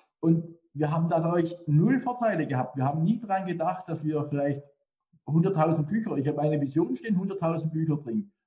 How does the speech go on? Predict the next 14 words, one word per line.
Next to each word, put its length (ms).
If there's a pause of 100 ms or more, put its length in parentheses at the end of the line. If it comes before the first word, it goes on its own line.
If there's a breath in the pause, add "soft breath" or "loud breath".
(100)
Aber 220
die 160
könnte 260
jetzt 280
wahr 240
werden. 380 (400)
Also 160
momentan 480
haben 160
wir 60
einen 340
massiven 680
Anstieg 840
an 420